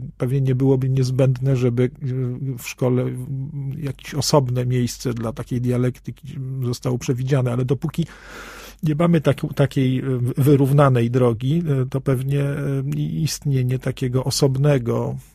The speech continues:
miejsca ćwi-, ćwiczenia, które by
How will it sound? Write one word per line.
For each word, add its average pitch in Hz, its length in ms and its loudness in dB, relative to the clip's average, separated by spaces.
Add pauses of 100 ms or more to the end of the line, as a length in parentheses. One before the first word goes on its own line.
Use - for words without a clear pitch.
(100)
miejsca 131 600 -2
ćwi-, - 260 -8
ćwiczenia, 131 760 -4 (760)
które 123 540 2
by 123 240 -4